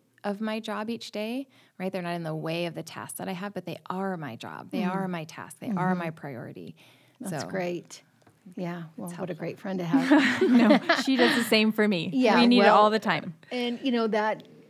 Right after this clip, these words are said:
Speaker 2: takes us to another rule, and that is, you know, the rule that Jesus gave us in a sense that we're to love God and to love others,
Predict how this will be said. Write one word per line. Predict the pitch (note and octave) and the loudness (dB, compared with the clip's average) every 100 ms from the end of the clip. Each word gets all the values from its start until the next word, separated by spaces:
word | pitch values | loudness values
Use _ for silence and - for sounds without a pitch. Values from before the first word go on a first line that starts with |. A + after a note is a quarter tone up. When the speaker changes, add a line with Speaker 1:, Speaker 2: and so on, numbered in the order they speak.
| _ _ A3 | _ _ -6
Speaker 2:
takes | A#3+ G#3+ - | 0 0 0
us | G#3 - | -6 -6
to | - G3 F3+ | -4 -2 0
another | F#3 E3+ F#3 G#3+ | -2 -2 -2 -2
rule, | E3+ F3+ A3 D3 E3 | -4 0 0 0 -4
and | D#3+ D3 | -4 -4
that | D#3 | -4
is, | F3 F3 D#3+ - | -4 -4 -6 -8
you | |
know, | E3+ D#3 | -6 -6
the | D#3+ | -6
rule | E3 F3+ E3+ | -4 -4 -4
that | D#3+ D#3 | -8 -10
Jesus | - E3+ G3 F3+ | -6 -6 -6 -10
gave | - C#3 | -10 -10
us | D#3+ - | -10 -12
in | D#3 | -12
a | |
sense | D#3 E3 D#3+ | -10 -10 -10
that | E3+ E3 | -10 -8
we're | E3 | -6
to | |
love | D#3+ D#3 D#3 D#3+ | -4 -6 -8 -6
God | D#3+ D#3+ F#3 | -6 -6 -6
and | D3+ | -8
to | D3 | -8
love | D#3+ F3+ F3 E3+ D#3+ | -8 -2 0 -2 -6
others, | D#3+ G3 G3 A#2+ F3 F#3+ - | -8 -8 -8 -10 -10 -12 -14